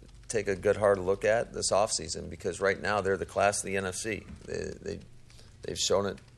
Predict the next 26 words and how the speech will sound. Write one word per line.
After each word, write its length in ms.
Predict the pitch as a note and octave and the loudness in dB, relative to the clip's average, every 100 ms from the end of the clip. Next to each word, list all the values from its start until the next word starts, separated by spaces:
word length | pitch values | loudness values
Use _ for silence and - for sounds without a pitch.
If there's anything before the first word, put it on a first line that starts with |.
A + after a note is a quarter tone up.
| - - - - - - - | -20 -20 -20 -20 -20 -20 -10
uh, 220 | - F2+ F2+ | -2 0 0
throughout 280 | - F#2+ | 4 4
the 60 | - | 4
course 300 | - G#2+ G2+ | 0 0 0
of 60 | D#2 | -2
the 60 | |
season, 480 | - G2+ G2 A2+ B2 | 0 0 -2 -4 -6
and 300 | G#2 E2+ E2 E2 - - | -6 -6 -8 -12 -12 2
that 160 | G2 | 4
is 160 | G2+ G2 | 4 4
a, 180 | F#2+ - - | 2 0 -4
a 100 | F#2 | -2
really 220 | G2+ G2 | 0 0
good 160 | G2 - | 0 -2
football 340 | A2+ F#2 F2+ | -2 2 0
team. 300 | - F2 F2 F2 - F2 | 0 -10 -10 -14 -18 -12
And, 420 | F2 F2 E2+ E2+ | -8 -8 -8 -6
um, 300 | F2 F2 - - - - - - - - - - - - - - | -4 -4 -10 -16 -20 -20 -20 -20 -20 -20 -20 -20 -20 -20 -20 -14
you 100 | - | -8
know, 340 | F2+ F2+ F#2+ - - - - - - - - | -4 -4 -6 -8 -12 -20 -20 -20 -20 -20 -8
it 40 | - | -4
was, 120 | G2 | -4
it 100 | - | -4
was 180 | F#2+ - | -6 -4
disappointing 680 | A2+ A2 E2+ G#2+ G2+ G#2 G#2 | -2 -2 -2 -4 -2 -2 -2
to, 300 | F#2 F2 | 2 2